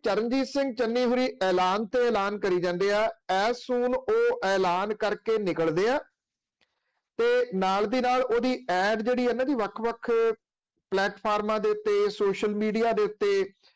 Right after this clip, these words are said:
ਚੱਲਣੀ, ਅਹ, ਸ਼ੁਰੂ ਹੋ ਜਾਂਦੀ ਆ ਉਹ ਐਡ। ਅਹ,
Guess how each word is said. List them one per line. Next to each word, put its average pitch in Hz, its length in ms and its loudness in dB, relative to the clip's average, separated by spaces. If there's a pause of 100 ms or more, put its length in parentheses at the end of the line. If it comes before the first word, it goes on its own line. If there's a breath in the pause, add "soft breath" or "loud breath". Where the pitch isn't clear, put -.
(420 soft breath)
ਚੱਲਣੀ, 220 720 0
ਅਹ, 170 240 2
ਸ਼ੁਰੂ 240 320 0
ਹੋ 190 60 2
ਜਾਂਦੀ 151 320 0
ਆ 147 80 2
ਉਹ 170 400 0
ਐਡ। 151 240 2
ਅਹ, - 1300 -8